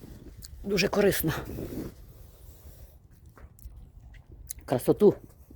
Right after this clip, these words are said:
зберігає малина. Вітамінів дуже багато в ній.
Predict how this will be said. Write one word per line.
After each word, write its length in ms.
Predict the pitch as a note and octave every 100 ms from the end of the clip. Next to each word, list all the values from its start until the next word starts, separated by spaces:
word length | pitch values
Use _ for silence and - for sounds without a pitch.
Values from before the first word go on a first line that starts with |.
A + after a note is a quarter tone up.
| - - -
зберігає 520 | - B2+ B2+ A#2+ B2 C3
малина. 380 | B2 A#2+ B2+ A2 - - - - - - -
Вітамінів 500 | C#3+ C#3+ D3+ E3+ D3+
дуже 200 | C#3 C3
багато 340 | A#2+ B2 -
в 20 |
ній. 180 | B2 C3+